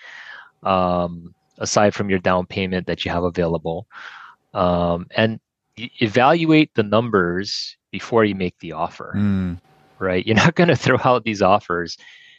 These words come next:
Speaker 1: and then go back and see if it pencils. Um,
Speaker 2: <laughs>
Speaker 1: it's just wasting everybody's time. <laughs> Okay, so know,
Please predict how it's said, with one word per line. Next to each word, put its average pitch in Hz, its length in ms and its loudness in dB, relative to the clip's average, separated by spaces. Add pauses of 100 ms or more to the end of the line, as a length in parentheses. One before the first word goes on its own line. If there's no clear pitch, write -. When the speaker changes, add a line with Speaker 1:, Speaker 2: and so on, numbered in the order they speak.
(140)
Speaker 1:
and 95 120 -4
then 98 140 -2
go 101 180 0
back 92 320 0
and 90 100 -10
see 101 100 -8
if 90 80 -6
it 87 120 -10
pencils. - 640 -10 (180)
Um, 87 360 0 (140)
Speaker 2:
<laughs> - 60 -20
Speaker 1:
it's - 200 -6
just 135 200 0
wasting 127 360 4
everybody's 101 440 2
time. 80 220 -12 (280)
<laughs> 165 240 0
Okay, 175 460 0 (400)
so - 160 2
know, 135 280 2